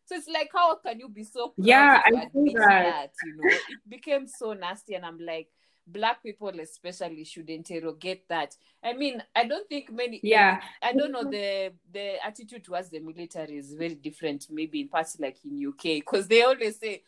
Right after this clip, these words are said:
Speaker 1: "Me, I wouldn't fight for this country. Why would I fight for them?" You know? But I don't know. I think the American culture is very patriotic oriented,
Speaker 2: Yeah.
Speaker 1: like,
Speaker 2: But I
Speaker 1: very
Speaker 2: think the difference
Speaker 1: military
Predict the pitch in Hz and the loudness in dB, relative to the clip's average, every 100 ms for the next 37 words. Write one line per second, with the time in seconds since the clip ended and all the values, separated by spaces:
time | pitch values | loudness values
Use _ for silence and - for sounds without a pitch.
0 | _ _ - 277 220 220 208 - 202 202 | _ _ -6 -4 -4 -6 -10 -4 -4 -4
1 | 170 180 208 - 180 208 208 208 254 269 | -10 -10 -12 -8 -8 -8 -10 -6 -4 -2
2 | 208 233 233 208 208 - 180 185 180 156 | -4 -4 -6 -10 -10 -14 -16 -10 -10 -12
3 | 143 156 160 180 262 _ _ _ _ _ | -18 -20 -18 -18 -20 _ _ _ _ _
4 | 185 190 180 - 214 233 247 220 190 170 | -6 -4 -6 -10 -14 -14 -14 -14 -16 -12
5 | 190 190 247 240 190 175 175 185 190 190 | -12 -12 -16 -20 -14 -12 -12 -16 -16 -16
6 | 147 - 160 160 170 147 143 143 170 170 | -16 -10 -10 -10 -10 -12 -14 -12 -10 -8
7 | 165 _ 131 - 165 156 139 - 156 139 | -10 _ -20 -16 -8 -8 -8 -10 -14 -16
8 | - - - 160 139 143 151 190 190 185 | -18 -14 -8 -6 -6 -8 -6 -2 2 2
9 | 175 175 - _ _ _ 208 240 262 302 | 2 -2 -8 _ _ _ 4 4 6 4
10 | 311 160 311 - 240 160 202 147 147 - | 2 2 -2 -2 -2 0 0 0 -8 -12